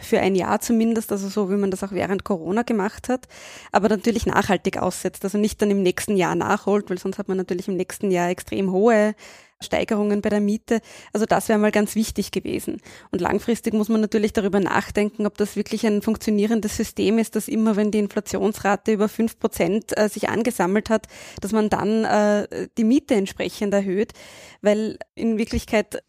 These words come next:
heizt das ja diese, äh, Mietpreisspirale an. Und da müsste man nachdenken, ob es nicht ein besseres System gäbe, das auch fairer wäre.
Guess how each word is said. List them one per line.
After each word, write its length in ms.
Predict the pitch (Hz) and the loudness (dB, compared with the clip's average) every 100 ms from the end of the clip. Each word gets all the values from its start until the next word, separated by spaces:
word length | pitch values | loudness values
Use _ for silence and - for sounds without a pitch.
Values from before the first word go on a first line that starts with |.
| - | -4
heizt 300 | 202 208 - | 0 0 0
das 140 | 240 - | -2 2
ja 180 | 208 | 2
diese, 480 | 208 226 226 214 220 | 2 0 2 2 0
äh, 180 | - 214 | 0 2
Mietpreisspirale 1080 | 226 254 - - 277 - 214 170 175 180 - | 2 2 -2 -4 -2 0 0 2 2 2 0
an. 260 | - - - _ _ _ | -2 -6 -10 _ _ _
Und 180 | 185 - | -6 -2
da 100 | - | 0
müsste 240 | 214 - | 0 0
man 140 | 220 214 | -2 -2
nachdenken, 500 | - - 208 208 226 | -2 -4 -4 -2 -4
ob 60 | |
es 80 | - | -4
nicht 140 | 214 220 | -4 -2
ein 80 | |
besseres 460 | 220 247 - 196 - | 0 -2 -2 -4 -6
System 440 | 196 - - 214 | -10 -4 -2 -2
gäbe, 260 | - 190 208 | 0 -2 0
das 160 | 214 214 | -2 -4
auch 80 | |
fairer 400 | - - 214 196 | -2 2 2 2
wäre. 300 | - - - | -2 -6 -8